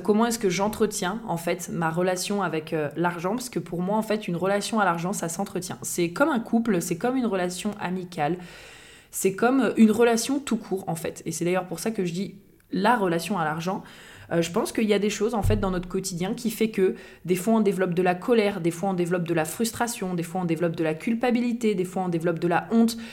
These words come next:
des fois, on commence à avoir des pensées « Ah, putain, nanana ». Et du coup, ben, pour moi, ça, c'est quelque chose qui s'entretient. Et je sais que tu, tu vois, par exemple, avec, euh,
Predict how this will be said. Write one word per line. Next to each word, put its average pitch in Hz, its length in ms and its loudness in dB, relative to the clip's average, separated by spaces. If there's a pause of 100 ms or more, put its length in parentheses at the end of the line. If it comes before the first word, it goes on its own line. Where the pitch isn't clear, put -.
(160)
des 175 80 4
fois, 240 160 4
on 226 40 4
commence 196 300 0
à 180 60 4
avoir 175 160 2
des 165 100 2
pensées « 214 340 -2
Ah, 165 220 2
putain, 185 480 -2
nanana ». 175 840 -2 (600)
Et 208 400 6
du 180 160 -2
coup, 208 140 -2
ben, 247 100 6
pour 190 160 -2
moi, 196 160 2
ça, 214 120 -2
c'est 202 160 -4
quelque 175 260 -2
chose 180 220 -4
qui 180 120 -6
s'entretient. 170 540 -6 (960)
Et 190 100 4
je 185 120 0
sais 226 180 0
que 180 460 2
tu, - 40 -8
tu - 160 -10
vois, 202 160 0
par 180 160 0
exemple, 185 340 -2
avec, 165 320 0
euh, 156 300 -2